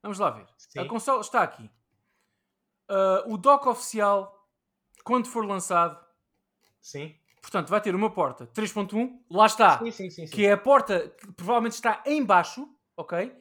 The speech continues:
Speaker 1: E duas entradas U S B dois ponto zero, para tu ligares acessórios através dessa portinha de cima também, se for preciso.
Speaker 2: Uhum.
Speaker 1: Porque eles têm que ter uma porta três ponto zero em baixo, Luís.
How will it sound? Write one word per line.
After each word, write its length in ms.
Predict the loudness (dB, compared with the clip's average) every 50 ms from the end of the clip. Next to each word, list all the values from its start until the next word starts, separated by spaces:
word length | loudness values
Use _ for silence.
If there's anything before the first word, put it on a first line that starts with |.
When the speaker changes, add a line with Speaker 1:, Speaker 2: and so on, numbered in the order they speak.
| _ _ _ _ _ _ -14
Speaker 1:
E 120 | -10 -8 -6
duas 300 | -4 -2 -2 -2 -2 -2
entradas 500 | -4 -4 0 2 2 2 2 -2 -8 -4
U 80 | -4
S 140 | -4 -4 -4
B 120 | -6 -6 -6
dois 140 | -6 -8 -8
ponto 220 | -6 -6 -6 -6 -6
zero, 220 | -8 -8 -8 -8 -8
para 120 | -10 -10
tu 140 | -8 -8 -8
ligares 300 | -6 -2 -2 -2 -2 -2
acessórios 460 | -6 -10 -8 -4 -2 -2 -2 -4 -8
através 340 | -12 -14 -12 -10 -10 -10 -10
dessa 240 | -8 -12 -12 -12 -10
portinha 380 | -10 -10 -10 -10 -12 -12 -14 -12
de 60 | -12
cima 180 | -12 -12 -12 -12
também, 240 | -12 -12 -12 -12 -14
se 80 | -14
for 120 | -18 -20 -20
preciso. 380 | _ -18 -16 -14 -14 -16 -18 _ _ _ _ _ _ _ _ -20
Speaker 2:
Uhum. 80 | -18
Speaker 1:
Porque 240 | -14 -14 -12 -6 -6
eles 140 | -6 -6 -4
têm 240 | -2 0 0 0 0
que 80 | -4 -6
ter 140 | -8 -6
uma 200 | -4 -4 -6 -6
porta 280 | -4 -6 -6 -6 -6 -14
três 200 | -16 -16 -16 -16
ponto 200 | -12 -12 -12 -12 -8
zero 160 | -10 -8 -8
em 40 | -6
baixo, 260 | -4 -6 -6 -6 -10 -18
Luís. 240 | -20 -20 -20 _ _